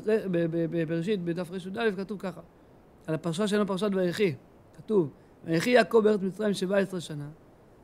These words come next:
אמר רבי יוסי, "ליבה חמה בנבואה במצרים", כלומר, יע-, יעקב אבינו ראה את הנבואה במצרים, "דיון בנוהי בכמה גלוון", כלומר, שהבנים שלו היו בכמה גלויות, "עד אחא ועד עידנא דקץ משיחה", כלומר, עד זמן שיבוא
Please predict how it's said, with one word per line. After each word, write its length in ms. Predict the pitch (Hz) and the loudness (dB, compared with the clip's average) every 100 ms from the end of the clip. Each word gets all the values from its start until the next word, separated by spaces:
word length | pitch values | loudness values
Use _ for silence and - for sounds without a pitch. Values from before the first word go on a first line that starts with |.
| - | 0
אמר 220 | 226 262 | 4 6
רבי 140 | 226 | 6
יוסי, 320 | 214 190 - 143 - - - - - - - | 6 4 2 -6 -6 -20 -20 -20 -20 -16 -4
"ליבה 600 | 185 208 170 277 254 254 - - - - | 2 4 6 8 8 4 -4 -20 -20 -18
חמה 320 | - 185 233 | -2 2 4
בנבואה 420 | 254 226 190 196 226 | 6 6 4 6 6
במצרים", 560 | 214 185 - 156 156 | 4 2 0 -6 -6
כלומר, 320 | 156 180 208 175 | -4 0 0 0
יע-, 160 | 175 156 82 | -2 -4 -6
יעקב 200 | 180 214 | -6 -4
אבינו 200 | 220 202 | -4 -4
ראה 300 | 190 220 180 165 - | -4 -2 -2 -6 -16
את 120 | 180 | -6
הנבואה 340 | 185 180 175 214 | 0 0 2 4
במצרים, 520 | 196 170 - 160 175 - - - - | 4 2 -2 -4 -4 -8 -20 -20 -4
"דיון 340 | 160 180 254 247 | 4 8 8 8
בנוהי 460 | 220 220 254 262 | 8 8 8 8
בכמה 360 | 208 202 247 233 | 8 6 6 4
גלוון", 420 | 202 196 180 185 | 4 4 4 0
כלומר, 220 | 175 196 | -2 -4
שהבנים 460 | 180 190 180 190 247 | -4 -6 -2 -2 2
שלו 200 | 214 202 | 4 6
היו 120 | 214 | 6
בכמה 320 | 190 202 208 | 4 2 2
גלויות, 400 | 190 185 170 165 - - - - - - | 4 4 2 0 -8 -20 -20 -20 -20 -4
"עד 200 | 185 226 | 4 4
אחא 320 | 220 - 196 208 | 4 2 0 2
ועד 160 | 208 226 | 4 4
עידנא 360 | 220 214 247 | 4 4 4
דקץ 320 | 226 214 240 | 6 8 8
משיחה", 380 | 208 185 185 196 | 6 -4 -2 -4
כלומר, 240 | 190 190 202 | -2 0 2
עד 120 | 208 | 2
זמן 160 | 214 | 0
שיבוא 220 | 190 202 | 0 2